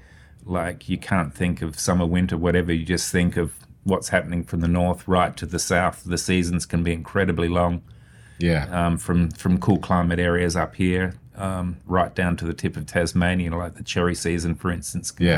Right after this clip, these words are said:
Speaker 1: go for an incredibly long time. So
Speaker 2: Yeah,
Speaker 1: if you're not
Speaker 2: well,
Speaker 1: worried about food miles.
Speaker 2: Yeah, well, that's
Speaker 1: Yeah.
Speaker 2: right. If, if you, like, for
Speaker 1: <laughs> Yeah.
Speaker 2: like, another great example, those mangoes are starting in Katherine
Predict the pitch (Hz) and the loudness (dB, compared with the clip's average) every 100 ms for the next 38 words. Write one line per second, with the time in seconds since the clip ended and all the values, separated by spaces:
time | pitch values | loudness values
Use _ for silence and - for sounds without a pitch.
0 | 87 85 - - - 95 87 82 98 85 | 2 -2 -8 -20 -6 0 0 2 2 0
1 | 78 85 87 82 82 92 90 85 85 - | 0 0 2 0 0 0 0 -2 -6 -8
2 | 82 87 - - - - 90 101 95 92 | -6 -6 -12 -20 -20 -4 4 6 6 6
3 | 90 87 85 87 80 - 90 87 85 85 | 4 4 4 2 0 0 2 4 2 2
4 | 101 - - - 110 127 117 101 98 92 | -2 -8 -12 -2 6 8 8 6 4 4
5 | 104 104 90 92 101 95 107 - 107 98 | 6 6 4 2 0 0 -2 0 2 2
6 | - 104 107 104 92 101 87 - 98 104 | 2 2 4 4 6 4 2 0 2 2
7 | 90 98 90 82 95 87 82 80 92 92 | 4 2 2 2 2 4 2 2 2 4
8 | 87 80 - 85 78 78 - - 92 - | 2 0 -2 0 0 -2 -2 -2 -2 -2
9 | 92 78 76 | 0 0 -2